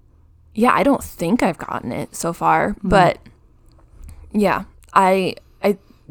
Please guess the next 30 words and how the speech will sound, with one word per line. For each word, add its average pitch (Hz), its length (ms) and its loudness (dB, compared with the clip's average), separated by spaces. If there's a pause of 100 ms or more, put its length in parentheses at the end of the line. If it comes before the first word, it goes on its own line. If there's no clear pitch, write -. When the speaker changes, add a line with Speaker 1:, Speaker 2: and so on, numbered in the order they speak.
(140)
Speaker 1:
don't 220 220 -2
think 262 160 0
I 254 60 0
have 220 300 -2
any 190 220 -2
other 170 240 -6
choice - 560 -6
just 202 220 -6
because, 202 280 0
like, 175 280 -2 (1400)
<sighs> - 60 -18 (520)
pre-covid 247 760 2
days, 139 600 -2
Speaker 2:
Mm-hmm. 196 460 -4
Speaker 1:
I 196 180 6
used 226 440 2
to 220 60 -2
get 196 220 2
a 180 60 0
tickle 220 440 -4
in 190 60 0
my 175 180 -4
throat 214 520 -2 (400)
and 196 140 0
it - 80 -2
used 185 240 -6
to 196 80 -6
turn 190 180 -6
into 180 240 -4
strep, - 520 -6